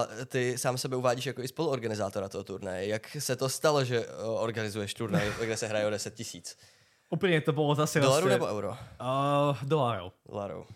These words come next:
Speaker 1: Hej.
Speaker 2: Jakože, bylo to úplně z čista jasné. Já jsem dostal zrazu za-, zprávu na Messenger, že tuto vlastně mi napísal nějaký Jakub Kobielka. Já jsem vůbec nevěděl, kdo to je. A zrazu, že, hej, tvoj kamoš ma odporučil, že by si mi mal pomoct spraviť turnaj. Vtedy ještě mali značku Polyplay.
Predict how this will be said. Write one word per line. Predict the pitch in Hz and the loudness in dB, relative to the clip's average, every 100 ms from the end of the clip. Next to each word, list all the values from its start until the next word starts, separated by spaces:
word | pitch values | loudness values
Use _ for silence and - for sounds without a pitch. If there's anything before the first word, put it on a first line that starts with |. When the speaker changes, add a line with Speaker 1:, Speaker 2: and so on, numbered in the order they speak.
| _ _ | _ _
Speaker 1:
Hej. | - | -6
Speaker 2:
Jakože, | 120 165 160 160 156 147 | -2 0 2 2 2 0
bylo | 170 233 | 4 6
to | 240 226 | 6 4
úplně | 214 196 | 6 2
z | - | 2
čista | 190 - 160 | 0 4 4
jasné. | 147 - 104 80 | 4 0 -6 -4
Já | 117 | -2
jsem | 165 | 2
dostal | 165 175 | 4 4
zrazu | 165 170 | 4 2
za-, | 135 113 - | 2 -2 -4
zprávu | - 120 120 143 | -4 0 2 2
na | |
Messenger, | 123 120 131 123 147 202 185 | 0 -2 -2 -2 0 -2 -2
že | 139 147 135 135 - _ _ _ _ - | 0 4 6 4 -2 _ _ _ _ 0
tuto | 190 185 | 2 2
vlastně | 170 160 147 156 | 4 2 0 -2
mi | 135 127 120 | 0 2 2
napísal | 131 147 135 | 0 0 -2
nějaký | 123 | -2
Jakub | 127 139 | -2 0
Kobielka. | - 127 113 - 87 _ - | 2 4 4 2 -6 _ -12
Já | 110 | -10
jsem | - 131 | -8 -6
vůbec | 180 | -4
nevěděl, | 180 151 | 0 0
kdo | 151 | -2
to | 135 | -4
je. | 143 110 _ - | -6 -8 _ -4
A | 117 113 120 | -2 0 0
zrazu, | 151 185 | 0 0
že, | 165 170 143 - _ - | 4 4 4 -4 _ 2
hej, | 170 | 4
tvoj | 196 190 | 6 4
kamoš | - 196 269 | 4 4 4
ma | 151 | 2
odporučil, | 147 - 143 135 - 190 | 0 2 2 2 0 0
že | 160 147 | 2 2
by | 143 | 0
si | - 139 127 - - - | -2 -2 -2 -4 -6 0
mi | |
mal | 190 | 2
pomoct | 214 190 - | 4 2 2
spraviť | 156 139 | 0 2
turnaj. | 160 151 117 - | 4 4 2 0
Vtedy | 143 156 | 0 0
ještě | 156 143 | 0 2
mali | 147 139 | 2 2
značku | 135 135 139 | 0 -2 -4
Polyplay. | 139 131 117 104 95 | 0 0 -2 -6 -10